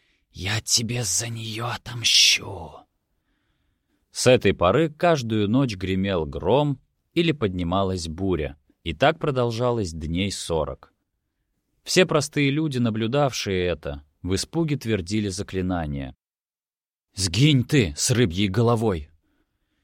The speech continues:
И вот в одну ночь в городе провалилась земля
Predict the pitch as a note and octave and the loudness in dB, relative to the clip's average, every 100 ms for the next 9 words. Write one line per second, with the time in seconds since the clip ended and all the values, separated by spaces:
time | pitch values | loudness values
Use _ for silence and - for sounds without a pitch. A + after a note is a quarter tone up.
0 | _ - G#2 F#3 G#3+ C3 B2+ B2 A#2+ C3+ | _ 0 4 4 4 4 2 2 2 2
1 | E3+ A#2+ F#2 A2 E3+ C3 E2 E2 D2 C#2+ | 0 -2 -4 -2 0 0 -2 -4 -6 -8
2 | - F#2+ F#2 G2+ C#3+ C3+ A#2 F2+ F2 F#2 | -4 -2 0 0 0 -2 -4 -6 -6 -4
3 | F2+ F2+ D3 D#3 D3 | -2 0 0 0 -4